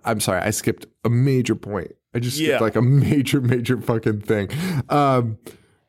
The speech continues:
Speaker 1: fuck, that's crazy. S-, but nah, nah, you have to edit that out. Dude, I,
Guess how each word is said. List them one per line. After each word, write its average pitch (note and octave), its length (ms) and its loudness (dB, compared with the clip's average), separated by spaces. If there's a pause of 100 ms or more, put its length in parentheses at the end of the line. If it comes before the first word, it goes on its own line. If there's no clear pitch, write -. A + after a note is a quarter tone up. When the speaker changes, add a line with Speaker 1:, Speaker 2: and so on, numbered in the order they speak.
(140)
Speaker 1:
fuck, - 480 -4
that's G#2+ 240 -2
crazy. F#2 580 0 (400)
S-, - 220 -8 (240)
but A2+ 200 0
nah, A2 240 -2 (240)
nah, - 240 -2 (140)
you D#2 80 0
have - 120 -2
to - 100 -2
edit G1+ 160 -2
that G1+ 160 -2
out. F#2 220 -2 (1160)
Dude, C#3+ 160 2
I, B2 160 -2